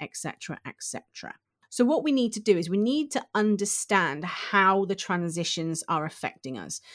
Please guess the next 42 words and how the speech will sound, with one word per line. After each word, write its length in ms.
So 220
what 160
we 80
need 140
to 60
be 60
able 80
to 100
do 200
in 80
order 220
to 120
manage 520
the 80
challenges 580
and 160
transitions 560
that 160
we're 100
experiencing, 760
number 200
one, 280
we 120
need 260
to 80
be 40
able 100
to 120
identify 680
how 600
it 220
is 120
triggering 600
our 160
stress 340
levels, 420
meaning 280
we 80
need 140
to 100
understand 440
what 340